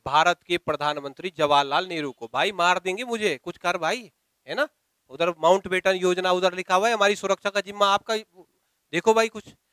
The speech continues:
तो फिर जवाहरलाल नेहरू ने कहा, "हम कर लेंगे अपने हिसाब से, आप टेंशन मत लो।" तब जवाहरलाल नेहरू क्या करेंगे, तुरंत भेजेंगे अपनी आर्मी, पुलिस नहीं, टिहरी की पुलिस,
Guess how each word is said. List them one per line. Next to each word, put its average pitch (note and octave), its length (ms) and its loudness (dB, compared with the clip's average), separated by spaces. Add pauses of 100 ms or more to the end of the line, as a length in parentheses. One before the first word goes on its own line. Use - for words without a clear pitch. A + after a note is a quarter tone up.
(460)
तो E3+ 60 -6
फिर G#3 180 -2
जवाहरलाल F#3+ 420 6
नेहरू G3 180 -2
ने G3+ 60 -4
कहा, G#3+ 140 4
"हम F3+ 160 4
कर D#3+ 180 0
लेंगे B2+ 220 -8
अपने B2 200 -10
हिसाब B2 200 -8
से, C4 120 0
आप F#4 220 -2
टेंशन F3+ 260 -2 (100)
मत A#2+ 80 -10 (120)
लो।" - 120 -20 (120)
तब D#3 140 -4
जवाहरलाल F#3+ 440 8
नेहरू G3 200 0
क्या G#3 160 0
करेंगे, G#3+ 280 -6
तुरंत A3+ 480 0
भेजेंगे G3 340 -2
अपनी A#3 200 -4
आर्मी, E3+ 500 2
पुलिस G#3+ 300 -6
नहीं, F#3 180 -4 (360)
टिहरी G#3+ 220 -6
की A3 100 -10
पुलिस, - 420 -16